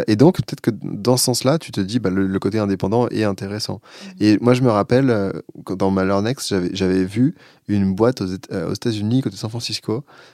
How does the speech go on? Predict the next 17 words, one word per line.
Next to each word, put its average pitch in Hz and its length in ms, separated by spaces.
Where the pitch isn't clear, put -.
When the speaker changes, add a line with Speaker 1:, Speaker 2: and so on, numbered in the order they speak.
Speaker 1:
euh, 92 320
qui, 113 480
euh, - 160
en 85 80
fait, - 400
un 104 160
employé, 104 460
alors 104 120
c'est - 80
pas 104 80
des 92 60
employés, 101 200
du 135 80
coup, - 80
créait 135 260
des, 104 200
des, 95 180